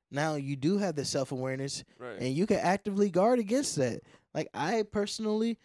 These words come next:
Speaker 1: n-, don't, um, patronize the Shade Room, you know, or
Speaker 2: Yeah.
Speaker 1: Baller Alert or any of that type of stuff
Speaker 2: Yeah.
Speaker 1: because i-, there is a conditioning, and
Speaker 2: Yeah,
Speaker 1: you can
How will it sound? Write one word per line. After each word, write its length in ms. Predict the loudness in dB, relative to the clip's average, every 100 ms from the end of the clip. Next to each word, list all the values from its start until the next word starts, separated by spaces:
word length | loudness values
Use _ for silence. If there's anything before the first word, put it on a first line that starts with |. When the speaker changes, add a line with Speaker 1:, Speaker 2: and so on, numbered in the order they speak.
| _ _ -12
Speaker 1:
n-, 140 | -12 -12 _ -14 2
don't, 360 | 4 4 2 -6 _ -20 _ _ _
um, 240 | 0 0 2
patronize 540 | 0 0 0 0 0
the 80 | 0
Shade 280 | 2 4 4
Room, 320 | 0 -2 -4 _ _ _ _ _ -6
you 120 | -4
know, 260 | 0 2 4
or 400 | 4 6 4 2
Speaker 2:
Yeah. 220 | -2 -8 -2 4
Speaker 1:
Baller 360 | 6 8 6
Alert 220 | 6 4 2
or 80 | -2
any 140 | 0
of 80 | 2
that 140 | 2 2
type 160 | 0
of 60 | 0
stuff 200 | 2 2
Speaker 2:
Yeah. 40 |
Speaker 1:
because 400 | 2 2 0 0 -6
i-, 100 | -8 -8 -12
there 220 | -4 -2 2
is 260 | 2 2
a 60 | 2
conditioning, 600 | 2 6 4 4 -4 -6 _ -6
and 480 | -4 -2 -4 -8 -10
Speaker 2:
Yeah, 160 | -8 -2
Speaker 1:
you 140 | 0
can 160 | 2